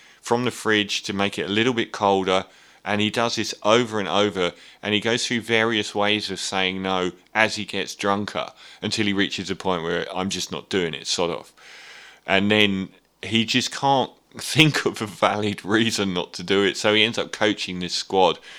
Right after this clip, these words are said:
Now, this is a film with two halves, and the sport half of it is as clunky and cliched as it gets. It's a group of misfits who are doing terrible at sport, and the new coach turns up and they start winning every game.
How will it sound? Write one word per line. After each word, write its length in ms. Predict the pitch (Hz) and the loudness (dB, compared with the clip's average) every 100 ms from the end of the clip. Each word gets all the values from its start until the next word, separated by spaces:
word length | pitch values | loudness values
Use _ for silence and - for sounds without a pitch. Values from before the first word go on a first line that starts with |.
| - - - - - _ - - - - - | -20 -20 -20 -20 -20 _ -20 -20 -20 -20 -12
Now, 480 | 135 143 147 139 - - _ | 4 6 6 4 0 -10 _
this 240 | 139 170 | 0 0
is 120 | 202 180 | 0 -2
a 60 | |
film 280 | 170 143 123 | 0 -2 -2
with 100 | 107 | -4
two 260 | - 113 101 | 0 0 2
halves, 500 | 98 92 85 82 - | 2 4 2 -2 -6
and 360 | 104 104 104 98 | -2 -2 -2 -6
the 80 | 101 | -6
sport 460 | - 143 151 - | -2 4 4 2
half 320 | - 110 104 - | 2 2 2 -2
of 160 | 92 | -4
it 140 | 101 - | -4 -4
is 180 | 98 | -4
as 160 | 95 92 | -4 -6
clunky 560 | - - 123 120 - 107 | -4 0 2 2 -2 -2
and 80 | |
cliched 640 | 98 110 101 - 90 90 87 | 0 2 2 0 -2 -4 -4
as 160 | 87 | -8
it 160 | 95 - | -10 -8
gets. 360 | 80 71 - | -6 -6 -6
It's 200 | - 90 | -6 -4
a 40 | 98 | -4
group 400 | 92 113 123 - | 0 2 2 2
of 260 | 104 98 | 2 2
misfits 1120 | 104 107 113 123 - - 127 120 - - - - - - - - - - - | -2 0 2 0 -2 -2 2 2 0 -4 -4 -4 -10 -18 -18 -18 -20 -20 0
who 200 | 110 98 | 4 6
are 140 | 98 | 4
doing 260 | 95 101 98 | 2 -2 -2
terrible 440 | 151 160 143 101 | 0 0 2 -2
at 80 | - | -4
sport, 580 | - - 95 95 92 - - - - | -6 -2 2 2 0 -4 -20 -12 -2
and 180 | 101 | 0
the 60 | 98 | 2
new 240 | 101 110 | 0 -2
coach 420 | 107 - 98 87 - | -2 -2 -2 -2 -6
turns 320 | 95 92 92 | -2 -2 0
up 300 | 90 82 - | 2 0 -2
and 140 | 90 | -6
they 80 | 90 | -6
start 340 | 90 - 92 69 | -6 -2 -2 -2
winning 280 | 87 85 85 | -6 -8 -12
every 200 | - 80 | -12 -14
game. 340 | - 80 - | -12 -12 -14